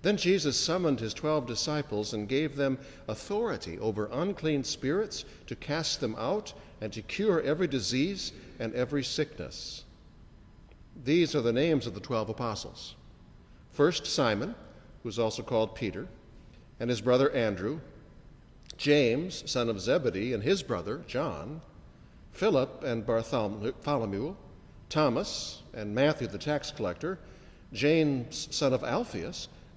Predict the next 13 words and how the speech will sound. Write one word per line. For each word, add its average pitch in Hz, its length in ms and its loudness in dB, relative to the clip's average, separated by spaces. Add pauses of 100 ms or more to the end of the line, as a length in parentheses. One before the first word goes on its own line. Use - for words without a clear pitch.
and 110 140 -6
Thaddeus, 160 640 0 (480)
Simon 156 640 4
the 120 120 -2
Cananean, 131 680 2 (480)
and 123 380 0 (100)
Judas 135 420 2
Iscariot, 110 540 0 (640)
the 113 100 -6
one 107 280 0
who 110 80 -4
betrayed 101 380 -4
him. 76 140 -14